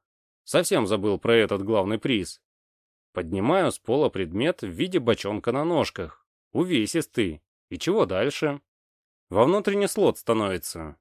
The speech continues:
наверное. Пытаюсь пристроить. Не лезет. Пишется: «Освободите слоты». Это что, он на восемь слотов рассчитан? Твою мать!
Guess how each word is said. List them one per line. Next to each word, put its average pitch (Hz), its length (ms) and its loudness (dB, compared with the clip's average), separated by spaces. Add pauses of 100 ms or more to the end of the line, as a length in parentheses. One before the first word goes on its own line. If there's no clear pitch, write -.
(140)
наверное. 98 720 -2 (540)
Пытаюсь 151 440 2
пристроить. 120 760 -2 (180)
Не 117 240 2
лезет. 95 420 0 (360)
Пишется: 170 760 -2 (200)
«Освободите 101 720 -2
слоты». 127 640 0 (560)
Это 107 240 0
что, 82 480 -4
он 117 180 2
на 127 120 4
восемь 139 320 2
слотов 202 420 0
рассчитан? 95 640 -2 (260)
Твою 143 1000 2
мать! 104 680 -2